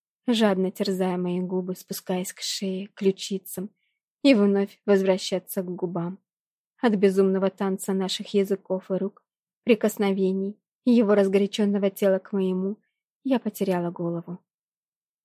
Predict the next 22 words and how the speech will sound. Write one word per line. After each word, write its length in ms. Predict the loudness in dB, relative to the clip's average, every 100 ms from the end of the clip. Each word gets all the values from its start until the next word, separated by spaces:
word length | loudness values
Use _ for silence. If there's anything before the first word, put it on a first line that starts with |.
| 2
Мы 200 | 4 4
были 240 | 2 0
так 280 | -4 -10 -10
тесно 480 | -6 -6 -6 -8 -8
и 40 |
так 300 | -4 -6 -4
близко. 520 | -4 -6 -8 -16 -20 _ _ _ _ _ _ _
Кожа 340 | -4 -2 -4
к 60 | _ _
коже, 440 | -12 -10 -10 -14 -18 _ _ _ _ _ -6
душа 400 | -6 -4 -6 -6
к 80 |
душе. 420 | -8 -10 -10 -10 -14 _ _ _ _ _ _ _ _ _ _ -2
Я 180 | 0 0
почувствовала 720 | -2 -4 -6 -6 -6 -2 -2
крепкую 580 | -4 -6 -6 _ -6 -2
и 80 | 0
нетерпеливую 880 | 0 0 -2 -4 -2 -2 -2 -2 -2
ладонь 380 | -2 -2 -4
на 80 | -4
своей 300 | -6 -4 -6
спине, 460 | -6 -10 -8 -6